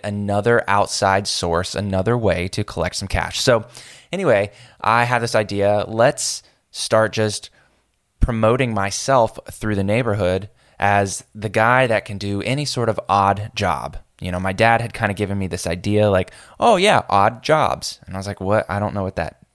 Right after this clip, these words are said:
means." And it's just all of the different random things, whether it's mowing a yard, um, pulling weeds, shoveling snow out of a driveway, and all sorts of stuff.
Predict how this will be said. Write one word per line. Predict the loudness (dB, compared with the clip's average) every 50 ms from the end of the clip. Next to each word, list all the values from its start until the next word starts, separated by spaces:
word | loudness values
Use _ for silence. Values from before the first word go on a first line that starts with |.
| _ -10
means." | -6 -4 -4 -4 -4 -6 -10 -12 -14 -18 -20 -20 -20 -20 -20 -20 -16 -8
And | -4 -2 -2 -2 -2
it's | -4 -2
just | 2 2 2 2 0 -2 2
all | 4 4 4 4 2
of | 0 -2
the | -4 -4
different | -2 -2 -4 0 0 -2 -2 -2 -6 -4
random | -4 -2 0 0 0 -2 -2 -4 -6
things, | -8 -6 -6 -4 -4 -6 -6 -4
whether | -4 -2 -2 -2 -2
it's | -4 -4 -6
mowing | -4 -4 -2 0 0 0 0 -2
a | -2
yard, | 0 2 4 4 6 6 4 4 4 2 0 -2 -4 -8 _ -18 -20 -20 -20 _ -12
um, | -6 -6 -4 -4 -4
pulling | -4 -4 -4 -4 -4 -4 -4 -6 -6 -4
weeds, | -2 -2 0 0 0 0 0 0 -2 -2 -4 -8 -14 -12
shoveling | -12 -10 -8 -4 -2 -2 -2 0 -2 -4 -4
snow | -4 -6 -4 -2 0 2 2
out | 2 0 -2
of | -4 -6
a | -8
driveway, | -6 0 2 4 4 4 2 2 2 4 4 6 6 6 4 2 0 -4 -8 _ _ -20 -20 -20 -20 _ _ _
and | -8 -6 -4 -2 -2 -2 -2 -4 -4 -6
all | -4 0 0 0 0
sorts | 0 -2 -2 -2 -4
of | -8
stuff. | -10 -10 -10 -12 -12 -14 -16 -18